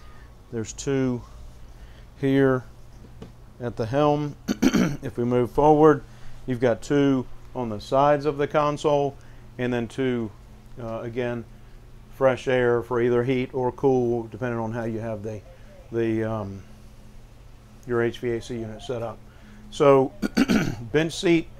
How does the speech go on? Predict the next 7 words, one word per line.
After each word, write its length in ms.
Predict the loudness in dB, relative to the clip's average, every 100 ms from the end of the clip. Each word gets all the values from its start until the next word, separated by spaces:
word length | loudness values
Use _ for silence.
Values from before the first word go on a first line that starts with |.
| -18 -18 -2
here, 420 | 4 6 6 2 -6 -10 -10 -12 -14
storage 460 | 0 6 6 6 4
underneath. 580 | 2 2 2 2 0 -12 -10 -10 -10 -14 -14 -12 -14 -14 -14 -12 -12 -12 -14 -14 -16 -18 -18 -20 -20 -18 -16 -14 -14 -18 -18 -20 -20 -20 -20 -20 0
Drink 280 | 2 4 10
box 320 | 10 10 4
up 180 | 2 4
here. 440 | 4 6 6